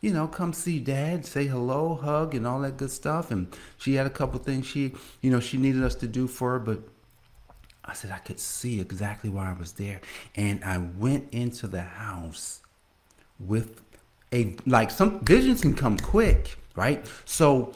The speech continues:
so a lot of times God can give you a picture of something right now. It may not necessarily be like this, oh, grand vision, but it's a vision, right? Because the vision was I needed to go in the house and I needed to actually,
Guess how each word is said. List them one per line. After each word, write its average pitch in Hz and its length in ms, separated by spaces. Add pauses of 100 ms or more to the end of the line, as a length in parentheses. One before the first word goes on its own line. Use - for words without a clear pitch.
(100)
so 147 140
a - 20
lot 165 240
of - 80
times 120 100
God 196 320
can 123 280
give 156 220
you 131 160
a 98 40
picture - 640
of 120 100
something 117 560
right 165 320
now. 101 560 (380)
It 190 220
may 170 140
not 135 240
necessarily 143 560
be 110 80
like 107 220
this, 120 200 (160)
oh, 180 280
grand 117 580
vision, 107 800
but 110 100
it's 110 160
a 110 40
vision, 127 340 (260)
right? - 240 (200)
Because 127 320
the 113 80
vision 139 420
was 98 240
I 110 80
needed 127 240
to 92 60
go 95 200
in 90 60
the 85 60
house 117 320
and 90 120
I 101 60
needed 113 320
to - 180 (120)
actually, 95 560